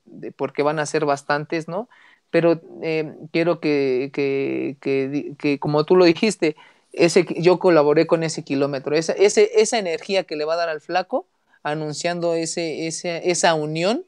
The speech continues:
del país, ¿no? Porque ya no es un, un, un estado, sino es la unión del país, ¿no? Entonces, eso es lo que quiero, que nos unamos como mexicanos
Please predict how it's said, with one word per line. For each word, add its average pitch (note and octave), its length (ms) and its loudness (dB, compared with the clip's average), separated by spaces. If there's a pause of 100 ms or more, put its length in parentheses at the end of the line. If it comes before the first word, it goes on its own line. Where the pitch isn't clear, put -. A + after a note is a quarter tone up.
(140)
del C3+ 240 -2
país, C3+ 400 -2
¿no? E3+ 220 -12 (360)
Porque D3+ 240 -2
ya E3+ 140 2
no F#3+ 160 2
es F#3+ 140 0
un, F#3 320 -4
un, F3+ 440 -2
un F3+ 180 0
estado, E3+ 440 2
sino C#3+ 240 -2
es E3 100 -2
la F3 120 4
unión D#3 340 -2
del D#3 160 2
país, C3+ 480 -4
¿no? - 160 -20 (340)
Entonces, D#3+ 540 0 (200)
eso D#3+ 220 2
es F3+ 60 4
lo D3+ 100 4
que C#3 140 -4
quiero, C#3 280 0
que C3+ 120 -6
nos C3+ 200 -4
unamos A#3 640 2 (400)
como C#3+ 260 2
mexicanos G#3 800 2